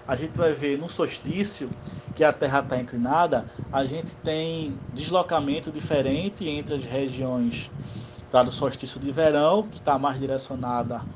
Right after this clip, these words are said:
mais aproximada ao Sol, do que o solstício de inverno, que está mais distante do Sol, ou seja, a ideia de aproximação. Lá no equinócio, a gente vai ver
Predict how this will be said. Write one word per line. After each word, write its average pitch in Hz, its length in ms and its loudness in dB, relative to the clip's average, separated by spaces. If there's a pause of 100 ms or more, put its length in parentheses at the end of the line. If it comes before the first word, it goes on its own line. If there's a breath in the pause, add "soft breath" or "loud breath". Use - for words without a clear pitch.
(200)
mais 131 420 0
aproximada 131 640 0
ao 139 80 -2
Sol, 175 440 2 (320 loud breath)
do 143 120 -8
que 131 120 -6
o 160 60 -4
solstício - 480 -6
de 190 80 -4
inverno, 156 420 0
que 160 80 -14
está 156 180 -6
mais 165 300 0
distante 151 460 -4
do - 100 -6
Sol, 131 300 0
ou 151 80 0
seja, 120 380 -4 (280 loud breath)
a 127 100 6
ideia 135 320 6
de 151 100 2
aproximação. 156 920 0 (480 loud breath)
Lá 160 220 4
no 226 140 2
equinócio, 156 720 2
a 131 40 -2
gente - 200 -8
vai 156 140 0
ver 143 300 -2